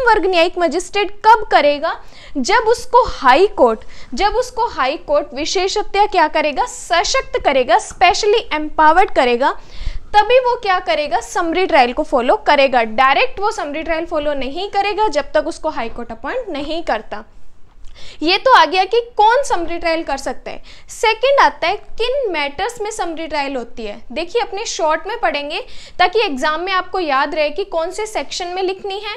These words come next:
कौन कौन से सेक्शन लिखने हैं जिसमें समरी ट्रायल होती है।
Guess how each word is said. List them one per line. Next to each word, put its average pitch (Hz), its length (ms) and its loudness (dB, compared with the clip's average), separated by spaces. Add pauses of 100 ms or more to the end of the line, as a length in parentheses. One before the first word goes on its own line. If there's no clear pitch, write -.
(120)
कौन 370 180 -4
कौन 403 160 -4
से 427 100 -6
सेक्शन 381 360 -6
लिखने 339 280 -8
हैं 349 80 -8
जिसमें 311 240 -12
समरी 277 320 -8
ट्रायल 320 260 -4
होती 254 260 -8
है। 214 120 -8